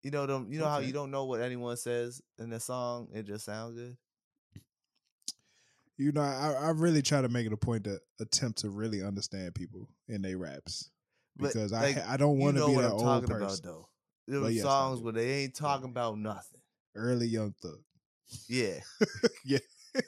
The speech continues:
Speaker 2: I know what you're saying.
Speaker 1: I'm like, "Hey, no wonder this girl's getting a little,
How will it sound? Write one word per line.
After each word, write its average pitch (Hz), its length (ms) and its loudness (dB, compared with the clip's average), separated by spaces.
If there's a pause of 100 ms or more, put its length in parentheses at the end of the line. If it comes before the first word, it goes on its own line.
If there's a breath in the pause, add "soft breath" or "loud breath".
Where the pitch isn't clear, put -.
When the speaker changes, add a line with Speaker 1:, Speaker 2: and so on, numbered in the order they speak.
(140)
Speaker 2:
I 131 120 -4
know 123 160 0
what 110 160 -4
you're 104 60 -8
saying. 60 200 -12 (1400 loud breath)
Speaker 1:
I'm 143 140 4
like, 143 140 4
"Hey, 156 360 0
no 127 200 0
wonder 175 280 2
this 139 160 -4
girl's 120 300 -2
getting 117 180 -4
a 113 40 -4
little, 110 280 -6